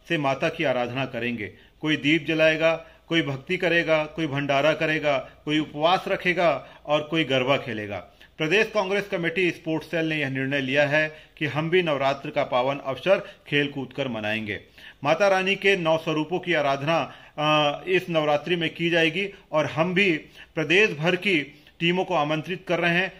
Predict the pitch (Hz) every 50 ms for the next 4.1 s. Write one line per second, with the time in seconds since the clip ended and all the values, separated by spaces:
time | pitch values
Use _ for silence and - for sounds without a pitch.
0 | - - - 151 156 165 170 160 147 147 156 180 185 185 185 180 175 175 170 175
1 | 170 147 147 147 156 160 151 - 180 170 - - 175 180 165 160 170 170 143 151
2 | 143 - 147 147 - - 185 175 175 - 165 156 160 151 160 - - 151 135 131
3 | 139 156 165 156 160 147 - - 156 135 - 139 135 147 143 120 120 139 143 127
4 | 110